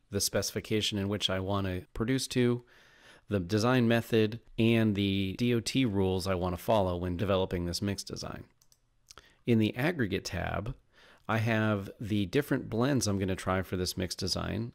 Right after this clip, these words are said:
I've got the calculated and measured properties for that blend, as well as the access to a blending tool to help me develop blends,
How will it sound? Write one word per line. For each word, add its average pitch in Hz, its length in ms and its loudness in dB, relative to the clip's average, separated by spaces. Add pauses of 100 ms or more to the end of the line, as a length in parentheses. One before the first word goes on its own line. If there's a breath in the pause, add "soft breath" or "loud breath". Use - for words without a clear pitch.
I've 110 180 2
got 107 300 0
the 101 200 0
calculated 107 760 0
and 95 180 0
measured 113 340 0
properties 92 680 -2
for 101 320 0
that 95 320 -4
blend, 95 480 -6 (640 soft breath)
as 110 140 0
well 123 300 6
as 113 480 2 (720 loud breath)
the 113 140 4
access 110 420 2
to 101 240 0
a 92 80 2
blending 117 400 2
tool 120 240 0
to 98 80 0
help 107 180 2
me 101 120 0
develop 117 480 0
blends, 110 520 0